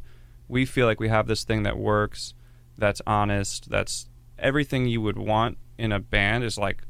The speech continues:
okay, we've got this great thing. Now just go get as many people in front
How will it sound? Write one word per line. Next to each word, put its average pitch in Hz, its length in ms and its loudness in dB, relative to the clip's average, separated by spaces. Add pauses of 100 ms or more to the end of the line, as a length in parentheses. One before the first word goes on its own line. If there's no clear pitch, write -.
okay, 117 180 0
we've 104 200 -6
got 110 240 4
this 104 160 -6
great 104 280 -4
thing. 101 400 -2
Now 107 200 0
just 107 260 -8
go 110 140 0
get 107 120 -2
as 101 140 -6
many 104 300 -2
people 101 420 -6
in 98 60 -8
front 101 280 -4